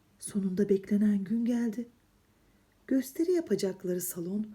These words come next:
çok kalabalıktı. Herkesin anne babası ve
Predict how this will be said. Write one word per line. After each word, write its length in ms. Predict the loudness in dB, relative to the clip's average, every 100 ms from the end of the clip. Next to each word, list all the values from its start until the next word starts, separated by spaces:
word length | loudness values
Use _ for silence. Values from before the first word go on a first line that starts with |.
| -18 _ -14
çok 280 | -14 -14
kalabalıktı. 840 | -8 -4 -2 -2 -6 -6 -8 -8 -8 _ _ _ _ _ _ _ _ _ _ -12
Herkesin 720 | 0 0 2 2 4 4 2 -4 -20 _ 4
anne 340 | 6 8 6
babası 440 | 6 4 2 4
ve 160 | 4 2